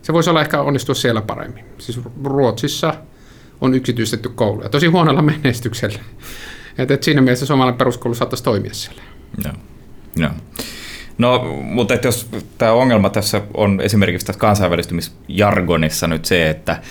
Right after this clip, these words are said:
Speaker 2: että tota, siellä mukana on julkinen toimija, joka myös kannustaa tähän kansainvälistymiseen, niin, niin pitäisikö siellä tehdä nyt sit jonkinlainen täyskäännös tän asian suhteen?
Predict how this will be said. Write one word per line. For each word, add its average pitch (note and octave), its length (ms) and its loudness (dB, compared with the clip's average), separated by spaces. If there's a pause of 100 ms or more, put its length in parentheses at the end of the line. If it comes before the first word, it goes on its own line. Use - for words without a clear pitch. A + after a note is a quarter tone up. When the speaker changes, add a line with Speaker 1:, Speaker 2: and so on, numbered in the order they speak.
(180)
Speaker 2:
että D#2+ 300 0
tota, D#2+ 640 0 (400)
siellä D#2+ 280 -2
mukana E2 500 0 (480)
on E2+ 140 -2
julkinen F2 480 0
toimija, D#2+ 440 2
joka D2 220 -2
myös D#2 180 0
kannustaa - 560 2
tähän E2 220 -2
kansainvälistymiseen, D#2 1080 -2
niin, D#2 220 -2
niin - 460 -6
pitäisikö F#2+ 320 -2
siellä F#2+ 420 2 (300)
tehdä D#2 260 0
nyt D2 160 -4
sit - 120 -6
jonkinlainen D2+ 400 -4
täyskäännös - 600 -6
tän - 140 -8
asian - 280 -8
suhteen? - 420 -16